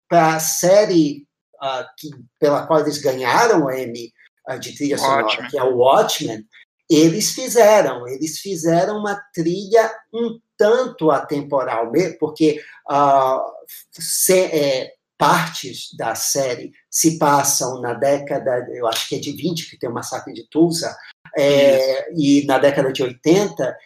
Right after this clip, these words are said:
Speaker 1: e a trilha to-, mas a trilha toda, ela é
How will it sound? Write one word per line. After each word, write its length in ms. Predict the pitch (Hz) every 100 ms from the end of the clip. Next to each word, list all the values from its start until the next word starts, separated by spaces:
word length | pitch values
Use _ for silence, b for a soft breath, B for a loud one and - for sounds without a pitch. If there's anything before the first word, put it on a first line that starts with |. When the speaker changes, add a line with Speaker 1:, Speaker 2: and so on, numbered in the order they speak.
| B _
Speaker 1:
e 420 | 175 190 196 190 - _ _ 196
a 220 | 196 - - _
trilha 720 | 196 185 240 254 185 160 160 - _ _
to-, 440 | 175 190 208 170 175
mas 200 | 196 190
a 120 | 170
trilha 400 | 226 254 208 -
toda, 360 | 180 151 143 139 156
ela 340 | 160 160 156
é 340 | 156 160 160